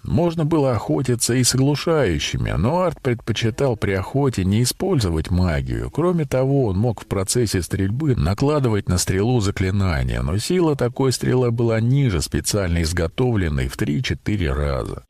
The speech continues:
Магическая стрела отличалась тем от простой, что в наконечник магической стрелы впрессовывался небольшой кристаллик кварца. Стрела также разила, как и обычная, просто в дополнение к простому урону давала еще и магический эффект в виде оглушения, взрыва или вспышки огня.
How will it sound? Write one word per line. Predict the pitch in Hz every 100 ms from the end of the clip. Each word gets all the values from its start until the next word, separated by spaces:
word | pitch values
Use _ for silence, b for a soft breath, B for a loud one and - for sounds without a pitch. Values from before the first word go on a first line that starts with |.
| - -
Магическая | 73 101 143 170 147 - 135
стрела | 127 127 135 151 143 85
отличалась | 82 95 - 147 117 98
тем | - 131 113
от | -
простой, | 92 98 - 151 120 76
что | 82
в | 92
наконечник | 123 135 139 151 135 110 -
магической | 104 107 101 - - 92
стрелы | 87 - 113 131 110
впрессовывался | - 104 120 - 156 147 131 - 117
небольшой | 113 117 113 - 131
кристаллик | 127 123 - 139 127 120 117
кварца. | - 120 127 104 78 - - - -
Стрела | - - 135 165 156
также | 147 135 131 117 110
разила, | 107 113 127 110 85
как | - 101 110
и |
обычная, | 104 104 151 147 - 80 62 -
просто | 123 160 156 127
в | 110
дополнение | 113 120 113 131 127 107
к | -
простому | - 95 - 127 113 107
урону | 131 151 131 76
давала | 78 107 175 151
еще | 120 -
и | 139
магический | 117 104 117 123 107 - 104
эффект | 98 - 85 73 - 85
в |
виде | 82 135 151 117
оглушения, | 85 80 85 - 131 135 120 98 78
взрыва | 69 90 120 123 104 85
или | 147 151
вспышки | 104 - 123 127 -
огня. | 95 87 82 71 64 64